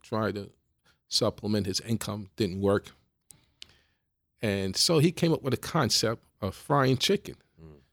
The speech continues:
Speaker 1: His whole family were laughing at him. They were all on the floor. "You gotta be out your mind, Colonel. And look, you're sixty-something plus, and you're losing your mind. And,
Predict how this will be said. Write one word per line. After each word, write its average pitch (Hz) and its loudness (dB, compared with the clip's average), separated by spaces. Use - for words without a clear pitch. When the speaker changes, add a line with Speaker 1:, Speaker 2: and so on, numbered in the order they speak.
Speaker 1:
His 127 2
whole 151 4
family 151 4
were 107 2
laughing 113 2
at 87 -4
him. 87 -12
They 95 -6
were 107 -4
all 107 -2
on 101 0
the 95 -2
floor. 107 -4
"You 127 -2
gotta 107 -2
be 104 2
out 110 -2
your 113 -8
mind, 104 -2
Colonel. 95 -8
And 90 -10
look, 95 -6
you're 95 -14
sixty-something 107 -8
plus, - -6
and 87 -16
you're 87 -16
losing 98 -6
your 82 -12
mind. 98 -6
And, 85 -14